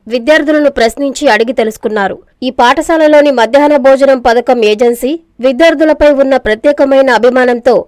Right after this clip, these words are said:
మెనూలో లేకపోయిన పచ్చడి, వడియాలు అందించడం పట్ల ఏజెన్సీ వారిని ప్రత్యేకంగా అభినందిస్తున్నారన్నారు. ఇదే స్ఫూర్తిని నిరంతరం కొనసాగించాలని ఏజెన్సీకి సూచించారు. ఇటువంటి ఏజెన్సీలను మిగతా వారు ఆదర్శంగా తీసుకోవాలన్నారు. ఈ కార్యక్రమంలో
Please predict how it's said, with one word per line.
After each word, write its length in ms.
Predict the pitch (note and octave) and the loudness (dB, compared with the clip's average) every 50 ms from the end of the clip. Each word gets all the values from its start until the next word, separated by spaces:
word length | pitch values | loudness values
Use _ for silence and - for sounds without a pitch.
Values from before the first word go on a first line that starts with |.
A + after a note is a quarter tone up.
| - - | -4 -2
మెనూలో 380 | A#3+ B3+ C4 C#4 C#4 C#4+ C4+ | 0 2 2 2 4 4 2
లేకపోయిన 600 | B3 A3+ A3 A#3 - C#4 B3+ C#4 C4 B3+ B3+ B3+ | 4 2 0 0 0 -2 -2 0 0 0 0 -2
పచ్చడి, 560 | A#3 A#3 A3 G#3 G#3 - B3 G#3+ A#3 C#4 D#4+ - _ _ - | -2 -2 -4 -4 -2 -2 -2 0 0 -2 -2 -6 _ _ -2
వడియాలు 440 | B3 B3 B3 C4+ C#4 C#4+ C#4+ C#4 C4 | -2 0 0 2 2 2 4 4 4
అందించడం 560 | A#3 A3 A3+ A#3 C4+ C4 B3+ D4 C4 B3+ B3+ | 2 2 0 0 -2 -2 -2 -2 -2 -2 -2
పట్ల 400 | A3 A#3+ A3 G#3+ - A#3+ A#3+ D#4+ E4 _ _ - | 0 -2 -4 -2 -4 -6 -6 -6 -8 _ _ 0
ఏజెన్సీ 460 | A#3 B3+ C#4+ C#4 D#4+ E4 D#4+ E4 D4+ C#4 | 2 2 2 2 2 0 0 0 -2 0
వారిని 420 | B3+ C4 B3 B3 B3+ B3+ C#4 C#4+ | 2 2 2 2 2 2 0 0
ప్రత్యేకంగా 640 | C#4 - A3 A3 A3 - C#4 C4+ C#4 C4 C4+ C4 A#3+ | 0 -2 -4 -2 0 0 0 0 0 0 0 2 0
అభినందిస్తున్నారన్నారు. 1200 | A3 G#3+ A#3+ C4 C4 B3+ B3+ B3+ B3 - C4+ A#3+ B3 A#3+ A#3+ A#3 A3+ A3+ A3 G#3+ G#3 G3+ - - _ _ _ _ - | 0 0 0 -2 -2 -2 -2 -4 -4 -4 -6 -4 -2 -2 -2 -2 -2 0 0 0 0 -2 -6 -16 _ _ _ _ -6
ఇదే 240 | B3+ B3+ C4+ D#4+ E4+ | -4 0 0 0 0
స్ఫూర్తిని 540 | - _ - D#4+ D#4+ C4+ - D#4 D4+ D#4 D4+ | -2 _ -4 -4 -4 -2 -2 -2 0 2 2
నిరంతరం 520 | C#4 B3 B3+ C#4 C#4+ C4 D4 D4 C#4+ C#4 | 2 2 2 0 0 0 -2 0 -2 -2
కొనసాగించాలని 1080 | - - A#3 B3 B3 - C#4 C4+ B3 C4 B3+ B3 C#4+ B3+ A#3+ A#3 B3 B3 A#3+ G3 - - _ _ - - | -2 -4 -4 -4 -2 -2 -2 -2 -2 -2 -6 -2 -2 0 0 0 0 0 -2 -4 -4 -8 _ _ -4 -2
ఏజెన్సీకి 600 | A#3 B3 A#3+ C#4 C4+ C4 - C#4 C4 - C#4 C#4+ | -2 0 2 0 -2 -2 -2 -6 -8 -6 -6 -6
సూచించారు. 680 | C4+ - A#3 A3+ - B3 A#3+ A3+ B3+ A3+ G#3+ G3 - - - _ - - | -4 -4 -6 -6 -6 -10 -6 -2 0 0 0 0 -4 -8 -14 _ -8 -6
ఇటువంటి 480 | C#4 C4+ D#4 D4 D4 C#4+ B3+ C4 A3+ | -4 -2 0 0 0 0 0 -2 0
ఏజెన్సీలను 680 | A3 A#3+ A#3+ C#4+ D4 C#4+ - C#4+ C#4 C#4 C#4 C4+ C#4+ D4+ _ _ _ - | 0 0 0 -2 -2 -2 -2 -2 0 0 0 0 -2 -6 _ _ _ -4
మిగతా 360 | A#3+ B3 A#3+ C#4 C4+ D#4+ D4+ | -2 -2 -2 0 0 -2 0
వారు 320 | C#4+ C#4+ C#4+ C#4 C#4 C4 - - A#3 | 2 2 2 2 2 2 0 0 0
ఆదర్శంగా 540 | A3 A#3 A#3 C4+ C4+ - C#4+ C#4 C#4 C4+ C4 | 0 0 0 -2 -4 -2 -4 -2 -2 -2 -4
తీసుకోవాలన్నారు. 1000 | C4 A#3 A#3+ B3+ - - C4+ B3+ B3 B3 B3 A#3+ A#3 A#3 A#3 A3 G#3+ G#3+ - - _ _ - B3 | -2 -4 -6 -6 -6 -4 -2 -2 0 0 0 0 0 -2 -2 -2 -2 -4 -6 -12 _ _ -12 -12
ఈ 80 | B3+ | -6
కార్యక్రమంలో 800 | B3 C4+ A#3 - B3+ B3+ C4+ C4+ B3+ B3 B3+ B3 B3 G#3+ F3+ - | -2 -2 0 0 0 -2 -2 -2 -2 -2 -2 -2 -2 -2 -2 -4